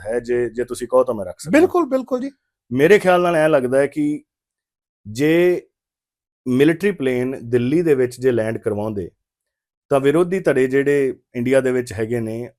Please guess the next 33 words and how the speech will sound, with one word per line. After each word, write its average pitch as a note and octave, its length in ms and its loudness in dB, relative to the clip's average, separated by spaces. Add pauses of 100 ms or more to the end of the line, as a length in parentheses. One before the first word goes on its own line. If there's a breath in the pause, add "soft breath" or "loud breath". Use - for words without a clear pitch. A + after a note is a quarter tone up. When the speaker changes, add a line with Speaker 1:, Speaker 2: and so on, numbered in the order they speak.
Speaker 1:
ਉਹਨਾਂ D3+ 260 -2
ਨੇ D3 120 -4
ਇਹ C3+ 160 -4
ਸਵਾਲ A#2+ 420 0
ਚੱਕਣਾ A#2 380 -6
ਸੀਗਾ G#2+ 460 -6 (360)
ਕਿ C#3 60 -8
ਭਾਰਤ B2 400 0
ਦੀ C3+ 400 -6
ਸੋਵਰੇਨਿਟੀ B2 640 -4
ਨੂੰ B2+ 460 -8
ਇਹ C3 140 -2
ਖਤਰਾ A#2+ 320 -4
ਹੈ, F2 140 -8 (560)
ਕਿਉਂਕਿ D3+ 560 -2 (200)
ਇੱਕ C#3+ 520 0 (240)
ਦੂਜੇ D#3+ 320 2
ਮੁਲਕ C#3+ 300 0
ਦਾ C3 120 2
ਮਿਲਟਰੀ D3 380 -2
ਪਲੇਨ B2 360 -4
ਤੁਸੀਂ, B2+ 400 -6 (480)
ਅ, A2+ 40 -4
ਦਿੱਲੀ C3+ 320 0
ਦੇ C3 120 2
ਵਿੱਚ, B2 320 -2
ਰਾਜਧਾਨੀ B2 580 2
ਦੇ A#2+ 120 0
ਵਿੱਚ A2+ 180 -4
ਤੁਸੀਂ A#2 240 -6
ਕਰ G2+ 180 -4
ਰਹੇ A2+ 120 -2
ਹੋ। B2 100 -2